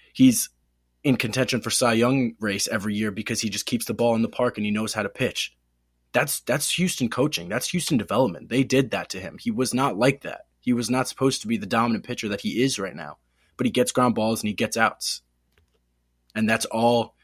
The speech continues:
development. That's all coaching. That's changing your approach on the mound, which I'm sure they have been working with him over the offseason, over several off seasons and several seasons to get that approach to throw the ground ball and get outs for the Astros.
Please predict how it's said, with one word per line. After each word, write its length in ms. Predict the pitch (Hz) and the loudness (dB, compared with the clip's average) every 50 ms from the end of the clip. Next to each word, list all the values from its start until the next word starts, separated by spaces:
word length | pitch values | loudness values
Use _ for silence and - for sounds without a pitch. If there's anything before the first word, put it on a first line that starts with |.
| _ _ | _ _
development. 580 | - 107 98 - 113 113 117 117 113 117 117 113 | -8 -6 -2 0 2 2 4 4 2 2 0 0
That's 160 | 104 98 - - | -2 -2 -6 -6
all 240 | 104 107 110 113 | -4 -2 -2 -2
coaching. 440 | 113 - 110 110 113 - 120 117 113 | -2 -2 -2 -2 -2 0 0 0 0
That's 180 | 107 101 - - | 0 -2 -4 -6
changing 380 | - - 113 117 110 113 117 | -4 -2 0 0 2 2 2
your 100 | 110 104 | 2 0
approach 520 | 98 - - - - 110 113 120 117 - - | -2 -4 -8 -6 -4 0 0 0 0 -2 -2
on 160 | 101 101 98 | -4 -4 -4
the 60 | 95 | -4
mound, 440 | 98 98 107 113 120 110 104 104 101 | -2 0 2 2 2 2 0 -2 -4
which 180 | 101 104 - 101 | -6 -6 -6 -4
I'm 140 | 110 110 | -4 -4
sure 380 | 101 - - - 127 127 120 113 | -2 -2 0 4 6 6 6 4
they 140 | 98 104 104 | 2 0 -2
have 120 | 107 98 | -4 -4
been 160 | 98 107 104 | -4 -4 -4
working 340 | 95 110 110 - - 104 101 | -2 -2 -4 -4 -4 -6 -4
with 160 | 101 104 - | -4 -6 -6
him 220 | - 107 101 95 - _ _ _ _ _ _ - | -6 -6 -6 -6 -8 _ _ _ _ _ _ -4
over 220 | 110 113 98 104 | -4 -4 -2 -2
the 100 | 90 101 | -4 -2
offseason, 560 | 101 107 117 113 - - - 117 110 113 113 - | 0 2 0 0 0 0 -2 0 0 0 -2 -2
over 200 | 110 101 104 - | -2 -4 -4 -2
several 380 | - - 135 139 135 135 - | 2 4 4 4 4 4 2
off 180 | 95 98 98 - | 2 0 -2 -2
seasons 320 | - 107 104 98 101 - - | -2 -4 -4 -4 -4 -4 -2
and 200 | 113 117 113 113 | -2 0 0 0
several 300 | - 123 117 104 110 101 | 0 0 -2 -2 -2 -2
seasons 520 | - - 131 127 113 98 101 101 - - | -2 0 2 2 2 0 -2 -4 -4 -4
to 100 | - 107 | -6 -6
get 320 | 92 - 113 123 127 - | -4 0 0 0 0 0
that 120 | - 107 104 | -2 -4 -4
approach 500 | - - - 110 104 104 98 - - - _ _ _ _ _ _ _ - - _ _ _ _ - | -4 -4 -4 -4 -4 -2 -4 -4 -6 -8 _ _ _ _ _ _ _ -20 -20 _ _ _ _ -4
to 120 | - 120 | -4 -4
throw 360 | - - - 101 117 120 120 | -4 -4 -2 2 4 6 6
the 120 | 110 117 104 | 4 2 0
ground 280 | 104 117 117 120 117 | 0 0 0 0 0
ball 240 | 117 123 147 151 131 - | 2 2 4 2 2 0
and 180 | 98 101 - | -4 -12 -8
get 180 | - 104 107 - - | -4 -4 -4 -2 -2
outs 240 | 101 104 107 - - | -2 -2 -2 -4 -6
for 120 | - 117 | -6 -4
the 120 | 107 104 104 | -4 -2 -2
Astros. 460 | 113 120 - - 110 101 98 - | -2 -2 -4 -4 -6 -6 -6 -8